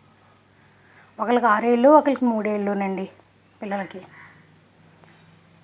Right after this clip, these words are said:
పెద్ద పాప చార్వి, చిన్న పాప తన్వి.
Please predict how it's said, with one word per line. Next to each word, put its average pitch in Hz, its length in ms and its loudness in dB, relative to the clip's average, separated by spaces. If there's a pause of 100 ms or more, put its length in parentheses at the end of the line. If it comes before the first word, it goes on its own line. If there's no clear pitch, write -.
(240)
పెద్ద 214 160 -2
పాప 247 300 4
చార్వి, 277 600 2 (1300)
చిన్న 240 100 0
పాప 254 240 4
తన్వి. 214 420 0